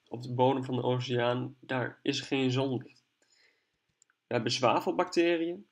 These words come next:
nitrietbacteriën en nitraatbacteriën.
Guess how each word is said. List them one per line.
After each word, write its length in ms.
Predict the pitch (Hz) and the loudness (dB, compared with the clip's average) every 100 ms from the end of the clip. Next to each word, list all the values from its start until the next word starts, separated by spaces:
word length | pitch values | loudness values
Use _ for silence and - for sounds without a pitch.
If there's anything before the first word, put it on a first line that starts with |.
| - | -6
nitrietbacteriën 1160 | 131 127 220 208 180 - 170 165 151 147 147 - | -4 -4 -6 -4 -4 -2 0 0 2 0 -2 -4
en 100 | 135 | -2
nitraatbacteriën. 1200 | 131 131 135 135 131 - - - 117 123 151 | -2 -2 0 0 -4 -10 -8 -8 -6 -4 -6